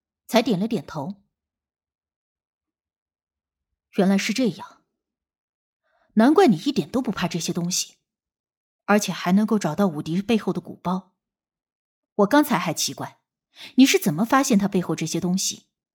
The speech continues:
又是怎么肯定这东西有问题的？”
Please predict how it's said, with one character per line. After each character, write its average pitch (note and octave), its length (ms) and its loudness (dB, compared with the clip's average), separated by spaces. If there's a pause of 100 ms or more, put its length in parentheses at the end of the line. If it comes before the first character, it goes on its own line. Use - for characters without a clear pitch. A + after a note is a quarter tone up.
(180)
又 A3 100 6
是 G3+ 140 0
怎 F#3 120 0
么 F3 80 0
肯 F3 240 -4
定 F3+ 300 -6 (260)
这 D#4+ 120 4
东 D#4+ 120 4
西 E4 140 0
有 C#3 80 0
问 A3+ 240 0
题 - 160 -8
的？” - 160 -20